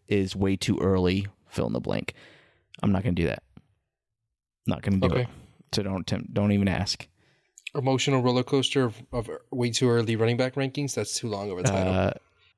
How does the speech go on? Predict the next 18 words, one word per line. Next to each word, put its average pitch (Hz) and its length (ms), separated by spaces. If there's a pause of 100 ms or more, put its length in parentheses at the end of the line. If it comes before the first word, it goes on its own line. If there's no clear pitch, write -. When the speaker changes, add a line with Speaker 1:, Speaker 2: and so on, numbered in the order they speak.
(120)
Speaker 1:
yeah, 80 180 (200)
running 120 380
backs, 117 680 (380)
uh, 92 520
emotional 107 1080 (680)
roller 98 240
coaster 95 400
running 80 240
backs. - 500 (260)
That's - 200
what 156 80
Speaker 2:
Title 151 260
Speaker 1:
we're 143 60
Speaker 2:
of 135 60
Speaker 1:
gonna 127 100
Speaker 2:
our 123 60
sex 139 320
tape. 151 300